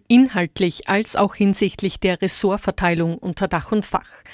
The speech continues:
Demnach wird die Volkspartei mit bald Landeshauptmann Anton Matle insgesamt fünf Regierungsmitglieder stellen. Die S P Ö mit dem künftigen Landeshauptmann Stellvertreter Georg Dornauer drei Landesräte.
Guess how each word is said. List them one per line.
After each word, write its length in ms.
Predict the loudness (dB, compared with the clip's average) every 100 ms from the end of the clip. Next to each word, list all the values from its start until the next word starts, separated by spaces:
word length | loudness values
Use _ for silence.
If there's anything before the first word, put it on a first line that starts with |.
| -20 -20 -6
Demnach 480 | -2 0 0 0 -2
wird 260 | -4 -2
die 60 | -2
Volkspartei 800 | 0 0 -2 -2 -2 2 0 0 -4
mit 320 | -8 -10 -4
bald 320 | -4 -4 -2
Landeshauptmann 720 | -2 0 -2 -2 -4 -4 -4
Anton 400 | -4 -6 -2 0
Matle 340 | 0 0 0 -2 -4 _ -4
insgesamt 480 | -4 -2 -2 -2 0
fünf 420 | 0 0 -2 -6
Regierungsmitglieder 1000 | -6 -4 -4 -4 -4 -6 -6 -6 -2 -2
stellen. 440 | 2 2 4 2 -2 -12 -14 -4
Die 160 | 0 2
S 200 | 0 0
P 160 | 2
Ö 220 | 2 2
mit 320 | 0 -2 -2 0
dem 260 | 0 -2
künftigen 540 | 0 -2 0 -2 -2 0
Landeshauptmann 760 | 0 0 0 -2 -2 -4 -2
Stellvertreter 760 | -2 -4 -4 -4 0 0 2 -2
Georg 460 | -2 -2 -2 -2
Dornauer 500 | -2 0 2 2 2 0 _
drei 280 | -4 -2 0
Landesräte. 800 | 0 -2 -4 -6 -8 -4 -2